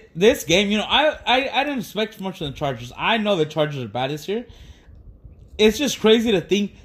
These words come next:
how much we've been bashing on the Steelers. How bad we've been saying, "You know what, these guys are playing horrible. These guys ain't doing nothing." And they're currently tied with the Browns in the division.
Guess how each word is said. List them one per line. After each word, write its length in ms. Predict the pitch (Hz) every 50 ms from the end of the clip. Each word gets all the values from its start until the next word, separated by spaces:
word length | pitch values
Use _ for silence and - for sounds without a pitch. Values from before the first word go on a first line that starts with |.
| - _ -
how 340 | - - 185 202 220 247
much 340 | 247 233 240 233 - - -
we've 220 | 185 196 208 175 165
been 240 | 208 202 160 123
bashing 440 | 107 139 151 160 170 - - 180 160
on 140 | 156 151 147
the 80 | 139 135
Steelers. 600 | - - - 139 135 127 120 113 110 110 - - _ _ _ _ _ - - _ _
How 300 | - - 185 190 214 214
bad 280 | 170 160 190 190 196 190
we've 120 | 190 185 175
been 120 | 185 180
saying, 240 | - - 170 170 175
"You 60 | 175
know 80 | 175 170
what, 180 | 165 165 170 -
these 160 | 208 214 202
guys 160 | 202 185 165
are 60 | 147
playing 260 | 147 165 139 127 123
horrible. 800 | 120 120 170 190 220 220 220 214 175 170 214 214 208 196 - - - - _ -
These 180 | 170 190 196 165
guys 220 | 190 180 170 160
ain't 200 | 175 165 160 143
doing 220 | 147 143 135 131
nothing." 500 | 139 156 180 190 - - 202 190 185 - - - - - - - _ -
And 220 | 175 202 208 190
they're 180 | 196 247 285 285
currently 540 | - - 226 247 262 254 240 226 214 220 185
tied 480 | - - - 196 185 202 220 233 226
with 120 | 214 220 220
the 60 | 208
Browns 320 | 165 - 175 175 180 185 180
in 120 | 202 202
the 60 | 185 180
division. 600 | 180 175 135 131 131 127 113 123 131 147 156